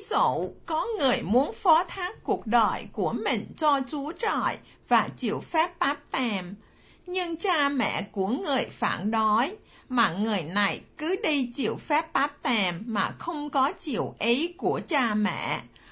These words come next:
Rốt cuộc, cha mẹ tức giận vô cùng. Họ cho rằng người con này bất hiếu, không thương yêu họ nữa.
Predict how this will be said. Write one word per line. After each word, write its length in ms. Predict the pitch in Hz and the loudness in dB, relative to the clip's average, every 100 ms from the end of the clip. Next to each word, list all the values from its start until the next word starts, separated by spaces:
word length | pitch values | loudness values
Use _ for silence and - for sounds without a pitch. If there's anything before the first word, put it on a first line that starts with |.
| - | -14
Rốt 240 | 277 311 370 - | 2 4 4 0
cuộc, 400 | 226 156 160 165 - - | 2 4 4 0 -14 -12
cha 260 | - 339 294 | 2 4 4
mẹ 260 | 285 190 143 | 4 2 0
tức 280 | - 427 - | -2 -4 -4
giận 480 | 294 254 175 175 202 | 0 2 4 2 2
vô 320 | 294 247 214 | 4 4 2
cùng. 300 | 240 190 143 - - - | 0 0 0 -8 -20 -20
Họ 320 | - 226 156 202 | 0 4 4 4
cho 260 | 330 262 247 | 4 6 6
rằng 340 | 240 185 120 - - | 2 2 -2 -12 -8
người 260 | 240 247 202 - | 0 2 2 2
con 320 | 285 269 254 | 2 4 2
này 200 | 233 170 | 0 -2
bất 300 | 208 226 427 | -2 -2 -2
hiếu, 600 | - 311 269 262 311 381 - - - | -6 -4 -2 0 0 -2 -8 -20 -4
không 280 | 381 320 | -2 -2
thương 360 | 320 - 349 311 | -4 -4 -4 -4
yêu 300 | - 285 262 | -2 2 2
họ 360 | 277 294 - 160 | 2 2 2 0
nữa. 500 | 180 139 107 254 | -6 -2 0 0